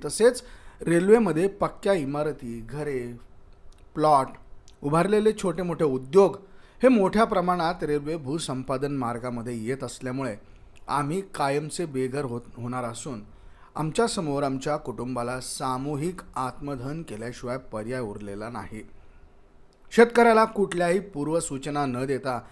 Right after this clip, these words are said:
गावनिहाय जाणाऱ्या जमिनीचा तसेच मालमत्तेचा तपशील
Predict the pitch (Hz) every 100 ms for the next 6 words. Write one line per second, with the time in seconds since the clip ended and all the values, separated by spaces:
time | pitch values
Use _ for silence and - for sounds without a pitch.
0 | - - - - 151 165 196 226 208 180
1 | 196 165 147 143 139 143 131 131 135 143
2 | 131 117 123 135 165 185 180 139 147 165
3 | 170 170 160 165 - 127 - - 139